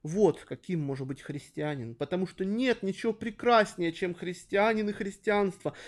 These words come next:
И то, что люди здесь, на постсоветском пространстве, эм, э,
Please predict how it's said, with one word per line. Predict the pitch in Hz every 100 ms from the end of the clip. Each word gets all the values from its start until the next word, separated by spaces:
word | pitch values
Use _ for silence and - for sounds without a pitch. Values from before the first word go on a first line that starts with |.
| -
И | - 226
то, | - 269 254
что | - - 254
люди | 233 285 311 240 175
здесь, | 185 170 185 254 196 185
на |
постсоветском | 185 208 - 208 214 - 185
пространстве, | 190 185 - 220 220 202 156 - - - -
эм, | 165 175 165
э, | 165 165 165